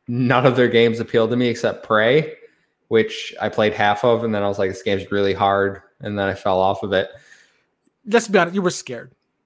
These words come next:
Speaker 1: I was. <laughs> That game is terrifying.
Speaker 2: <laughs>
Speaker 1: Terrifying. Yeah, no, they're good developers. You know, I know my brother really likes the Dishonored series.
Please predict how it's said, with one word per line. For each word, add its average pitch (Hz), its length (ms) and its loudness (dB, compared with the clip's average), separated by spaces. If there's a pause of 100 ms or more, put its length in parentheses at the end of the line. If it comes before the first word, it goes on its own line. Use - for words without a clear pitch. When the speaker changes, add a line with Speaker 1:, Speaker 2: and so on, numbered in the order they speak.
(420)
Speaker 1:
I 139 120 4
was. 127 280 2
<laughs> - 160 -2
That 165 140 4
game 156 180 6
is 147 160 0
terrifying. 113 1300 0 (240)
Speaker 2:
<laughs> 202 240 -16
Speaker 1:
Terrifying. 107 1700 0 (480)
Yeah, 107 160 2
no, 107 340 -2
they're 170 540 2
good 131 280 4
developers. 95 600 0
You 110 60 -2
know, 95 240 -2
I 104 180 -4
know 107 120 -4
my 101 140 -2
brother 101 340 0
really 107 220 2
likes 101 220 0
the 113 100 0
Dishonored 101 500 -2
series. 101 520 -2